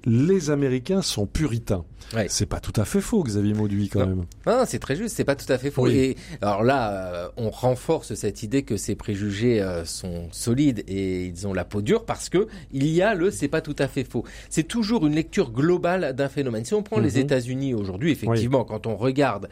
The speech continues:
Speaker 2: euh, l'histoire des États-Unis, le puritanisme en tant que phénomène historique.
Speaker 1: C'est l'une des sources.
Speaker 2: C'est l'une des sources,
Speaker 1: Oui.
Speaker 2: hein, le Mayflower,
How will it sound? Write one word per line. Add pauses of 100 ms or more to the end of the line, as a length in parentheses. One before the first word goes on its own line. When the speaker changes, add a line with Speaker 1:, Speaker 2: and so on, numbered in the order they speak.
(360)
Speaker 2:
euh,
l'histoire
des
États-Unis, (220)
le
puritanisme
en
tant
que (200)
phénomène
historique.
Speaker 1:
C'est
l'une
des
sources.
Speaker 2:
C'est
l'une
des
sources,
Speaker 1:
Oui.
Speaker 2:
hein,
le
Mayflower,